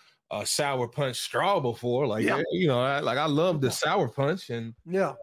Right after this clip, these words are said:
Speaker 1: you know, I also love, uh, when, whenever I was eating candy, um,
Speaker 2: <laughs> Listen, the skinny
Speaker 1: Starburst,
Speaker 2: stay skinny.
Speaker 1: you, you can't, you can't lose with Starburst or anything like that. And,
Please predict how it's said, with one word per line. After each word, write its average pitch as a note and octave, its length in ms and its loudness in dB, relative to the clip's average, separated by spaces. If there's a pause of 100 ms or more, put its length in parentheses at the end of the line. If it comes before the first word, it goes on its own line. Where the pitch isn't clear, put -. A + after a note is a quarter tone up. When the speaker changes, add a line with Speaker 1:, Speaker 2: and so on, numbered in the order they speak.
(140)
Speaker 1:
you C#3+ 80 -6
know, C#3+ 100 0
I A#2+ 60 0
also D3+ 360 -2
love, D3 500 2 (100)
uh, C3+ 380 -2
when, C#3 220 -4
whenever C3+ 280 -2
I B2+ 40 0
was D3+ 340 -2
eating C#3+ 180 -6
candy, C#3+ 460 -4 (480)
um, A#2 460 -6
Speaker 2:
<laughs> - 20 -18
Listen, - 0 -
the D3 60 -18
skinny D#3 140 -6
Speaker 1:
Starburst, D3 520 2
Speaker 2:
stay E3+ 160 -6
skinny. F#3 360 -12 (320)
Speaker 1:
you, A#2 120 -4 (120)
you C3 160 -2
can't, E3+ 320 -2
you C#3+ 140 0
can't E3+ 300 -2
lose D#3 280 0
with C3+ 160 -2
Starburst D#3+ 600 0
or B2+ 60 -2
anything C#3 440 -2
like C3+ 220 -4
that. D3 320 -2
And, G#2+ 180 -8